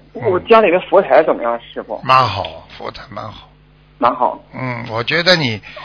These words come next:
Speaker 1: 你这小孩子挺好的，嗯，就是让你来吃苦的，所以你要坚强一点。呃，你要，你，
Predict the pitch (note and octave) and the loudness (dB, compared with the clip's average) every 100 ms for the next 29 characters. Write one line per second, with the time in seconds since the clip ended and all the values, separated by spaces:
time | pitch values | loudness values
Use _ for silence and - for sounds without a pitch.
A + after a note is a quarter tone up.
0 | - - C3 D#3 E3+ C#3+ B2 C#3 D#3 D3+ | -16 -6 -4 -2 4 6 8 6 4 2
1 | D3+ C3 - _ - - - - D3 C3+ | 0 0 -8 _ -14 -12 -10 -8 -6 -4
2 | A2 F#2+ G2 E2+ - B2 A#2 A2 G#2+ D#3+ | -2 -4 -6 -14 -16 -12 -10 -10 -8 -4
3 | D#3 D#3+ D3 D3 B2 A2 C3 - C#3 - | 0 2 4 2 2 0 0 0 -2 -8
4 | G#2+ F#2 F#2+ - - - D3+ D#3 C3 C3+ | -12 -14 -16 -20 -20 -4 -2 0 2 0
5 | C3 D#3+ D#3 B2 A2 G#2 F#2+ E2+ - - | 2 -2 0 -2 -2 -6 -10 -12 -14 -20
6 | - - _ - A2+ A2+ A2+ A2 A2 G#2+ | -20 -20 _ -12 -6 -4 -2 -2 -4 -6
7 | A2+ B2+ D#3 D3+ C3+ - B2 A#2+ A2+ A#2 | -6 -2 0 2 0 -4 -10 -6 -4 -4